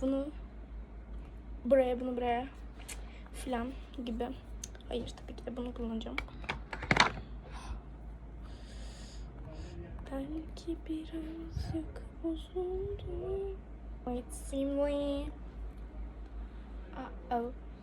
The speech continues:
Uh-oh. That was there. Ya. Yok, anca par-,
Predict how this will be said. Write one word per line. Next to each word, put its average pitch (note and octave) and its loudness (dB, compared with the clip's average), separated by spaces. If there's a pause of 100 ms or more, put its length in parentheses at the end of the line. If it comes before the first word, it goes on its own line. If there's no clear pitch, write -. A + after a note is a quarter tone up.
(960)
Uh-oh. B3 4 (580)
That B3 -2
was - -8
there. C#4+ -4 (1600)
Ya. B3 0 (640)
Yok, B3 4
anca B3 4
par-, B3 0